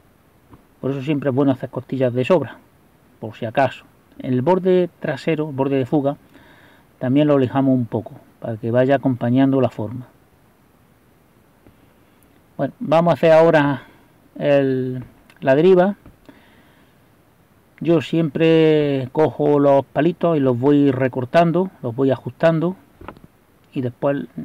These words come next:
ya los pego. Casi siempre hago primero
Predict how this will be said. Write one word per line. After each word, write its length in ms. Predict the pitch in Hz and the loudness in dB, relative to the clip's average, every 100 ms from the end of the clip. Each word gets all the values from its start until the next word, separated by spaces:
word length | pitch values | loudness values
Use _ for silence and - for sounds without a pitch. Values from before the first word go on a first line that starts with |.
| - _ _ _ _ | -16 _ _ _ _
ya 160 | - 135 | -2 0
los 160 | 123 | 0
pego. 320 | - 113 - 120 _ _ _ _ _ _ _ _ _ _ _ _ _ _ _ _ _ _ _ _ _ _ _ - _ _ _ _ _ _ _ | -4 -12 -12 -18 _ _ _ _ _ _ _ _ _ _ _ _ _ _ _ _ _ _ _ _ _ _ _ -20 _ _ _ _ _ _ _
Casi 260 | - 139 156 | -14 -10 -4
siempre 360 | 170 180 196 175 | -4 -2 2 4
hago 200 | 170 165 | 4 0
primero 540 | 156 156 165 165 - | 0 0 2 0 -4